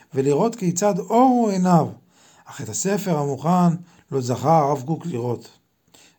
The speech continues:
בג' אלול תרצ"ה,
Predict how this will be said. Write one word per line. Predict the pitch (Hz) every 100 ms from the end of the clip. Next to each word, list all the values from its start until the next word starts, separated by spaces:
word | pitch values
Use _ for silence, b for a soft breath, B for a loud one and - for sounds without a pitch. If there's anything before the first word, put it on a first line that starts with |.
| -
בג' | 127 120 165 196
אלול | 185 170 143 147 165 160 160 B B -
תרצ"ה, | 175 180 175 156 170 175 -